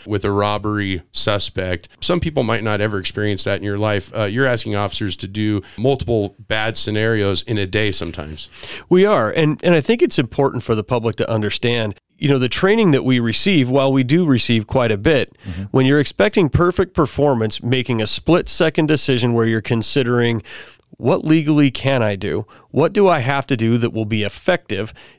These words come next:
Speaker 2: Can I deliver that technique?" Say it's a use of force technique. Can I deliver it effectively? Will it be overpowered? And if I am overpowered, how do I adjust and re-,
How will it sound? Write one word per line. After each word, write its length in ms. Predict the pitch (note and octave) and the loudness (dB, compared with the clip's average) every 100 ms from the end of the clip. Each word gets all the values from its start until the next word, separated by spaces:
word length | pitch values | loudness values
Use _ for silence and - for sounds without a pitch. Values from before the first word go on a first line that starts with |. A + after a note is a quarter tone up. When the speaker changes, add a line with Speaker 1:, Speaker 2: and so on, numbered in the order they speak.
| - | -4
Speaker 2:
Can 160 | E3 E3 | 0 2
I 100 | D#3 | 2
deliver 680 | C3 B2 A2+ G3+ C#3 A#2+ A#2+ | 0 0 2 2 2 0 2
that 240 | A2+ - | 0 -2
technique?" 480 | C3+ A2+ G#2+ A2+ C3+ | -4 -2 -2 -2 -2
Say 200 | A#2+ A2 | -2 -2
it's 120 | A2 | 0
a 40 | A2+ | 0
use 240 | A#2 A2 | 0 0
of 80 | G2+ | -2
force 260 | D3+ E3+ | 0 0
technique. 400 | - G#2 G#2 A#2 | 0 -4 -2 -4
Can 140 | - B2+ | -2 0
I 80 | A#2 | 0
deliver 480 | B2 A#2 G3+ A#3 | 0 2 2 4
it 60 | F3 | 2
effectively? 680 | B2 - D#3 - G#2+ G#2 A2+ | 0 0 0 0 -2 0 0
Will 260 | B2 E3+ | 2 4
it 120 | G3+ - | 2 2
be 180 | C#3 | 0
overpowered? 680 | - B2+ A#2+ - C3+ A#2+ A2+ | 2 0 0 0 0 0 0
And 100 | A#2 - | -2 -2
if 160 | A#2 | 0
I 120 | C#3+ | 0
am 200 | D3+ G#3+ E3+ | 2 2 2
overpowered, 580 | B2 A#2 B2 A#2+ B2 | 0 0 0 0 0
how 240 | - D3+ E3 | 0 0 2
do 160 | D3 - | 2 2
I 400 | C#3 D3 C3 A#2+ | 0 0 -2 -2
adjust 580 | A2+ G#2+ A2 A2+ A#2+ - | -4 -4 -2 -2 -2 -4
and 220 | B2 A#2 B2 | -4 -2 2
re-, 300 | C#3+ C3 | 2 2